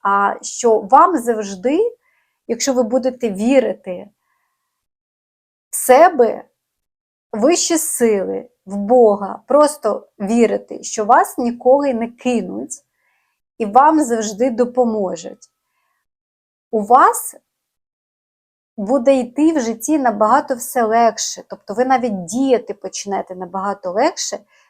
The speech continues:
саме якщо ви почнете в це вірити. Мені показують руку помічі, тобто, що вам любий випад-,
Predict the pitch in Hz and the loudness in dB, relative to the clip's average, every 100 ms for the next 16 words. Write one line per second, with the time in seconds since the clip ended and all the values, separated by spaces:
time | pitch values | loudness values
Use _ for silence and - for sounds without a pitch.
0 | - - 240 269 381 254 196 - 254 240 | -16 -4 2 2 2 -2 -4 -6 -6 -6
1 | 247 214 - 240 240 233 - 226 202 185 | -8 -10 -4 -6 -6 -14 -10 -6 -6 -4
2 | 196 180 175 - - _ _ _ - 240 | -6 -6 -10 -16 -20 _ _ _ -2 2
3 | 320 302 262 285 381 392 294 233 220 - | 2 2 2 4 4 4 -2 -2 -4 -4
4 | 220 285 311 247 240 247 262 247 196 180 | -2 -2 -2 -6 -6 2 4 4 2 -10
5 | - 202 220 214 - 220 214 - 220 185 | -16 -10 -8 -8 -6 -8 -6 -6 -6 0
6 | 240 285 349 285 233 185 254 254 - 269 | 4 4 4 0 -2 -4 -6 -6 -6 -2
7 | 320 320 208 | -2 0 -4